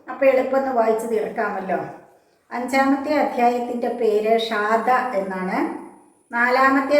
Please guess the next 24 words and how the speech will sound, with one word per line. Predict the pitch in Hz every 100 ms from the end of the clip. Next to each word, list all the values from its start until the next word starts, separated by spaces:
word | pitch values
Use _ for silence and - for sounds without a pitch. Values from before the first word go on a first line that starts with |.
| 285
അധ്യായത്തിൽ | 269 262 269 269 262 247
എന്താ | 247 254 247
കണ്ടത് | 233 233 240 233
നമ്മൾ? | 226 226 226 220 220 - - -
നുജൂദിനെ, | 233 226 254 254 262 269 285 349 349 - - - - - - -
ആ, | 202 202 202
വിവാഹം | 240 247 254 269 247 190 - -
കഴിച്ച്, | 233 220 - 214 240 - -
നുജൂദിൻ്റെ | 233 226 254 262 269
വിവാഹം | 254 240 240 277 262
കഴിഞ്ഞു. | 240 240 277
അവൾ | 240 233
ഭർത്താവിൻ്റെ | 226 226 240 254 269 269
ഗ്രാമത്തിലേക്ക് | 254 226 226 240 262 254 247 254 262 254 247 - - - -
പോകുമ്പോൾ, | 240 247 262 247 247 214 - - - - -
ആ, | 214 220 226
വണ്ടിയിൽ | 226 226 254 254
ഇരുന്നു | 240 233 240
കൊണ്ട്, | 240 240 226
വാഹനത്തിൽ | 220 220 247 240 269
ഇരുന്നു | 262 240 247
കൊണ്ടുള്ള | 240 240 233
അവളുടെ | 233 233 233 -
ചിന്തകളും | 240 226 233 226 233